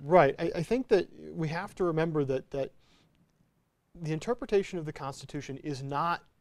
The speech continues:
the special province of the court to the exclusion of every other branch. In the course of, of carrying out their constitutionally assigned functions, President and Congress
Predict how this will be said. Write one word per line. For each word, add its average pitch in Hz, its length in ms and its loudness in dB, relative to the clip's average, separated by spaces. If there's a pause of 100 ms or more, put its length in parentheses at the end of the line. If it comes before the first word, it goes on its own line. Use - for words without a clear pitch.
the 147 80 -6
special 175 640 0
province 147 580 2
of 131 100 -10
the 131 60 -6
court 139 340 -4
to 139 100 -10
the 131 100 -6
exclusion 156 640 -2
of 135 140 -2
every 135 240 -2
other 127 160 -4
branch. 113 420 -10 (380)
In 165 160 2
the 160 80 0
course 220 400 -2
of, 160 160 -4
of 131 240 -6
carrying 202 480 -2
out 165 200 -4
their 151 100 -2
constitutionally 147 840 -8
assigned 127 380 -4
functions, 135 500 -6 (380)
President 196 420 4
and 165 200 -4
Congress 151 540 0